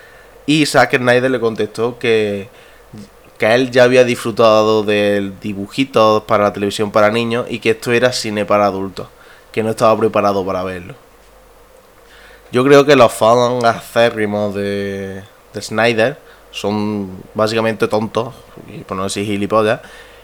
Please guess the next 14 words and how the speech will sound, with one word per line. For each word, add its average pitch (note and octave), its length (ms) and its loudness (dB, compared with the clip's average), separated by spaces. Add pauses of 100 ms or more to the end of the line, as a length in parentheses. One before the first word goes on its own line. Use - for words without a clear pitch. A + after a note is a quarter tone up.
(140)
y A2+ 340 -2
ya A2+ 140 2
lo C3 80 0
entiendo B2+ 340 0
porque A#2 300 -4
Zack A2 320 0
Snyder A#2 340 0
parece G2+ 260 -4
ser G2 180 -6
que - 80 -8
es A#2+ 60 -4
más G2+ 180 -4
tonto F#2+ 280 -10
todavía. G2+ 400 -4